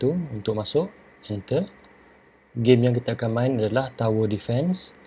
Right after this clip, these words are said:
Jadi, tekan new game. Kemudian dekat sini ada peta. Boleh pilih Sunny Meadow, warna hijau ataupun Lost Desert, warna,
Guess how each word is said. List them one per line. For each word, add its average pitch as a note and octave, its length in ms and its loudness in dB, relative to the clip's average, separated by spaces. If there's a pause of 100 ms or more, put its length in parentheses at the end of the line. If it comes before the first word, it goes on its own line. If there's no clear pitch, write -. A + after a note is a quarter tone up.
(220)
Jadi, B2+ 400 -2
tekan A2+ 480 0
new A#2 240 4
game. D3 400 0 (1600)
Kemudian B2+ 480 2
dekat A#2 160 0
sini B2+ 240 0
ada A2 240 -2
peta. C#3 480 0 (240)
Boleh A2 240 -4
pilih A2+ 400 -2
Sunny A#2+ 400 2
Meadow, A#2 560 0
warna A2+ 160 0
hijau B2 400 -2
ataupun A#2 800 -2
Lost A2+ 320 0
Desert, A#2 400 0 (160)
warna, G#2 640 -4